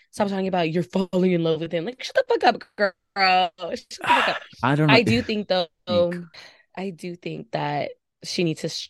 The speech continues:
Speaker 1: set stricter boundaries with Michael. I don't know. Oh, am I cutting off? Sorry.
Speaker 2: No,
Speaker 1: Uh,
Speaker 2: you're good. I heard that. Um, I think the only issue with that is that it kind of,
Speaker 1: Okay.
Speaker 2: in his, I feel like from, not that I'm defending him by any means, but I feel like in his, like, from his perspective, he's like, "Bitch, I'm,"
Speaker 1: Yeah.
Speaker 2: even though he's not giving her the house,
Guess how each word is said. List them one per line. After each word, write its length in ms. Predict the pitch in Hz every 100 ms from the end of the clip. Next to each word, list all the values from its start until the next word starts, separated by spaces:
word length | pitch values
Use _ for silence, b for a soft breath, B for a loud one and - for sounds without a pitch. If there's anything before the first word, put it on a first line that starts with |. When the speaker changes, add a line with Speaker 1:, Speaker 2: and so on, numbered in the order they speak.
| _
Speaker 1:
set 340 | - - 160 -
stricter 400 | - 160 - 170
boundaries 600 | 156 160 165 160 156 156
with 100 | 160
Michael. 460 | 156 - 165 170 170 -
I 80 |
don't 140 | 180 175
know. 260 | 165 170 175 _ _
Oh, 100 | 220
am 100 | 208
I 60 | 202
cutting 180 | 190 185
off? 160 | 165 -
Sorry. 380 | - 101 - -
Speaker 2:
No, 100 | -
Speaker 1:
Uh, 20 | 131
Speaker 2:
you're 140 | 117
good. 200 | 104 104
I 100 | -
heard 180 | 110 95
that. 180 | 90 90
Um, 200 | 110 117 117
I 160 | 139
think 200 | 139 196
the 100 | 196
only 260 | 170 165 120
issue 220 | 120 -
with 160 | 156 151
that 160 | 156
is 160 | 110 110
that 220 | 113 110
it 120 | 113
kind 240 | - 135 127
of, 220 | 123 101
Speaker 1:
Okay. 120 | - 131
Speaker 2:
in 60 |
his, 320 | 113 123 117 120
I 100 | 113
feel 140 | 127
like 120 | 120
from, 320 | - 117 107 104
not 260 | 110 123 147
that 80 |
I'm 80 | 117
defending 360 | 98 - 104 95
him 100 | 85
by 140 | 92
any 120 | 95
means, 220 | 92 90 85
but 100 | 107
I 40 |
feel 160 | 98 113
like 120 | 104
in 140 | 98
his, 340 | 90 98 101 104
like, 160 | 95 - b
from 160 | 107 98
his 160 | 107
perspective, 720 | - 127 - - 123 - 156 139 B B B
he's 200 | 127 113
like, 260 | 104 -
"Bitch, 220 | 117 120 - -
I'm," 220 | 120 120
Speaker 1:
Yeah. 60 | - 165 -
Speaker 2:
even 200 | 147 175
though 60 | 180
he's 100 | 160
not 140 | 147
giving 200 | 143 120
her 220 | 110 113
the 80 | 135
house, 340 | 156 175 180